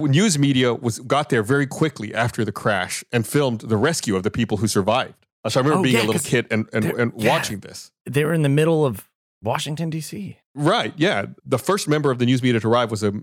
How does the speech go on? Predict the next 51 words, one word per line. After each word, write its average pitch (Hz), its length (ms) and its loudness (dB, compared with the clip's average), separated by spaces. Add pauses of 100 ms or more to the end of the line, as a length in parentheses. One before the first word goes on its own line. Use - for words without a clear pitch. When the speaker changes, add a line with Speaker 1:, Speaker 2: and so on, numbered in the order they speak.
(140)
Speaker 1:
person 120 240 0
named 104 160 0
Chester 120 400 -2
Panzer 104 520 -2
with, 95 200 -4
uh, 95 180 0
W 107 300 2
R 101 120 2
C 98 200 -4
T 98 220 -6
V. 92 360 -4 (240)
Uh, 95 280 2
a 104 80 0
crew 220 240 2
member 151 300 2
and 117 100 0
he 143 340 2 (160)
were 131 120 2
returning 139 340 2
from 123 160 0
another 143 380 2
story, 110 280 2
and 107 100 2
they'd 131 100 0
been 147 100 0
stuck - 320 -2
in 131 80 0
traffic 139 480 -2
in 117 60 0
their 104 120 0
news 147 260 2
vehicle 95 500 -2 (160)
on 120 120 2
the 113 60 2
George 131 260 0
Washington 117 340 -2
Parkway 156 380 0
when 107 140 0
the 107 60 0
plane 190 240 0
crashed 117 280 -2
just 123 140 -2
a 135 40 -2
few 139 180 0
hundred 127 260 0
yards 113 240 2
away 110 220 2
from 160 180 0
them. 185 80 0
Speaker 2:
Holy 110 160 4
moly. 104 440 0